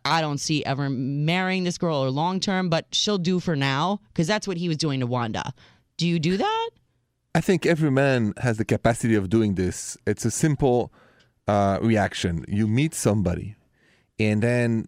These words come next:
Speaker 2: two things happen. One, you're attracted or not, A. And then B, there's a deeper connection, meaning you wanna spend time with the person. In your mind, you just don't go,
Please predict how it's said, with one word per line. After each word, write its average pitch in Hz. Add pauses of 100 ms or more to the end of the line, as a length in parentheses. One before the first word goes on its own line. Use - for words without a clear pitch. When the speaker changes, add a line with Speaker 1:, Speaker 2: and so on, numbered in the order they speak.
Speaker 2:
two 165
things 123
happen. 101
One, 139 (280)
you're 107
attracted 123
or 107
not, 90 (140)
A. 95 (380)
And 110
then 104
B, 127 (340)
there's 113
a 117
deeper 165
connection, 110 (100)
meaning 135
you 127
wanna 127
spend 117
time 120
with 107
the 101
person. 90 (340)
In 139
your 131
mind, 120
you 117
just 120
don't 110
go, 101